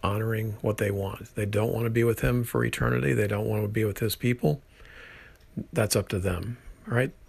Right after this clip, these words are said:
Perfect justice, pers-, perfect judgment. God has done everything humanly, divinely conceivable to make that relationship right, despite our remarkable sin. And to complain about that, to complain about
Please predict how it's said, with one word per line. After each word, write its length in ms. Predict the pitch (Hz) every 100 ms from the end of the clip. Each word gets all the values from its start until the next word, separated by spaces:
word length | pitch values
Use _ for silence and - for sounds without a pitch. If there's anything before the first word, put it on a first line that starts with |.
| -
Perfect 360 | 139 120 113
justice, 560 | 101 98 - - 82 - -
pers-, 300 | 135 117 - -
perfect 320 | 143 120 92
judgment. 480 | 101 101 - 101 - - - - -
God 180 | 123 107
has 120 | 101
done 180 | 107 415
everything 920 | 311 120 117 117 - 120 107 104 101 - - - - - - - - -
humanly, 520 | - - 113 110 110
divinely 720 | 101 95 101 156 139 104 95
conceivable 880 | - 104 - 123 117 101 98 95 95 - - - -
to 140 | 127
make 240 | 110 107 104
that 180 | 101
relationship 580 | - 104 101 - - 98
right, 280 | 104 95 101
despite 800 | 123 - - - 131 101 87 - - - - - -
our 100 | 107
remarkable 540 | 107 104 98 113 107
sin. 480 | - - 104 98 101 - - - - -
And 100 | 104
to 60 |
complain 400 | 113 - - 120
about 300 | 120 113 104
that, 240 | 110 98 98
to 80 | -
complain 360 | 101 - 107
about 400 | 107 104 104 104